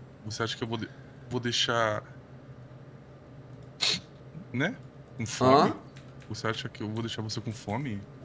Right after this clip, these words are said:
Speaker 1: Eu comprei até um cappuccino com você com chocolate, ó.
Speaker 2: Que isso, tá cappuccino. Não é da, do Starbucks que eles faliram, né?
Speaker 1: Não, não, eu que fiz.
Speaker 2: Nossa, tu que fez, deve ser uma bomba, então.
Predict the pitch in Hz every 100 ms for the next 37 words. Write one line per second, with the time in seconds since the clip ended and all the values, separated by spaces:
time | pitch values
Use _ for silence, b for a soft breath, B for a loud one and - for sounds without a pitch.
0 | - - - 113 - 110 117 107 120 143
1 | 143 139 - 135 127 120 - - - 127
2 | 101 131 - - - - - - - -
3 | - - 180 180 226 277 208 214 - 208
4 | 214 208 254 - 180 185 185 180 185 180
5 | 180 170 156 165 - 165 156 139 151 -
6 | - - 160 - 151 151 240 403 160 151
7 | 139 135 175 B B - 135 123 110 104
8 | 101 101 117 - - 110 104 - - -
9 | - - - - - - 147 160 165 208
10 | 220 214 202 202 196 185 190 165 185 196
11 | 247 170 151 151 151 156 123 110 110